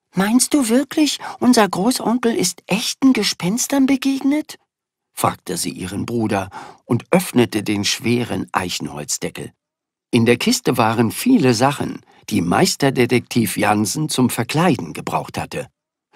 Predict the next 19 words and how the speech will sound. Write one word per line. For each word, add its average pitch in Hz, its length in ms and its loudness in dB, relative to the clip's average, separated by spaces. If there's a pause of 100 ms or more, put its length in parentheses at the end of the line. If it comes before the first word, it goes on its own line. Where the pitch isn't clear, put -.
(180)
Schlapphüte, 120 960 2 (200)
Tücher, 135 640 2 (420)
Mützen 139 640 6
und 95 260 -2
Bärte 123 440 2
in 104 320 0
allen 156 460 4
Formen 110 540 2
und 95 160 -2
Farben. - 460 -6 (640)
Emma 110 400 2 (220)
entdeckte - 500 0
eine 117 220 0
ganze 156 400 0
Kollektion 113 720 2
Nasen. 139 640 -2 (580)
Knollnasen, 131 1160 4
Säufernasen, 98 1200 0
Stupsnasen, 123 1080 2